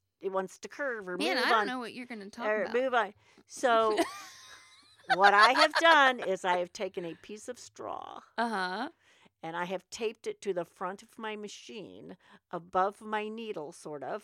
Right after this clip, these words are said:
Speaker 1: right?
Speaker 2: Yeah.
Speaker 1: Or any place that, where this works out.
Speaker 2: Yeah.
Speaker 1: Any place this works
Speaker 2: It's
Speaker 1: out.
Speaker 2: like a gutter.
Speaker 1: And I use it as a thread guide.
Speaker 2: <laughs>
Speaker 1: So I thread that through there, right? The other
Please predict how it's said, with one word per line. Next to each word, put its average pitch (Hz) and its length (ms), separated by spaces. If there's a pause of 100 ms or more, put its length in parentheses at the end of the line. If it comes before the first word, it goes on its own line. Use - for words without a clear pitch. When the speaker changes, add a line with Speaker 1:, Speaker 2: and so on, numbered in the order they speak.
Speaker 1:
right? 165 340
Speaker 2:
Yeah. 202 140 (300)
Speaker 1:
Or 254 240
any 294 240
place 294 440
that, 247 200
where 240 180
this 247 220
works 254 240
out. 180 260
Speaker 2:
Yeah. 302 160
Speaker 1:
Any 339 100
place 311 260
this 269 200
works 247 180
Speaker 2:
It's 247 80
Speaker 1:
out. 226 60
Speaker 2:
like 247 160
a 156 160 (340)
gutter. 208 240
Speaker 1:
And 320 140
I 339 80
use 339 240
it 349 140
as 339 120
a 370 80
thread 370 300
guide. 226 320 (140)
Speaker 2:
<laughs> 480 140
Speaker 1:
So 302 100
I 285 240
thread 294 460
that 302 280
through 330 220
there, 202 240 (180)
right? 214 260 (460)
The 254 180
other 415 200